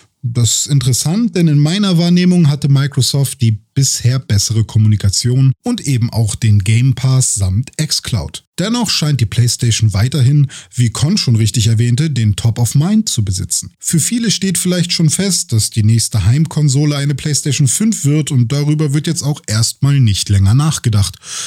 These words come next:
Warum sollte man auch, wenn man bisher immer zufrieden war? Vielen Dank jedenfalls an alle, die abgestimmt haben. Durch euch haben wir ein gutes Stimmungsbild erhalten. Dennoch hilft mir die Umfrage irgendwie nicht weiter.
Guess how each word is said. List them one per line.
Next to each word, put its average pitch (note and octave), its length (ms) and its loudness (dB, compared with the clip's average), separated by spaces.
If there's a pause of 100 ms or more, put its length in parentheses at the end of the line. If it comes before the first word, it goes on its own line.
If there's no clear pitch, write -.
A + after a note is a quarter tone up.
(140)
Warum D3 220 2
sollte F3+ 260 -2
man F3 160 4
auch, E3 300 -2
wenn A2+ 80 2
man A#2 160 4
bisher G#2 400 0
immer F#2+ 240 2
zufrieden G#2+ 560 0
war? - 240 -6 (200)
Vielen F3+ 280 2
Dank G3+ 180 2
jedenfalls F3 540 0
an A#2 100 0
alle, C3+ 240 2
die B2+ 160 -2
abgestimmt C#3+ 540 0
haben. C#3+ 260 2 (240)
Durch G#3+ 220 -2
euch D#3 340 -2
haben B2+ 160 4
wir A#2 100 -4
ein G2+ 220 2
gutes A#2+ 420 0
Stimmungsbild G2 640 -2
erhalten. F2+ 380 -2 (540)
Dennoch F#3+ 340 0
hilft D#3 300 0
mir D3 120 2
die C#3 80 0
Umfrage B2 560 2
irgendwie G#2 420 2
nicht A2 200 2
weiter. F#2+ 360 -2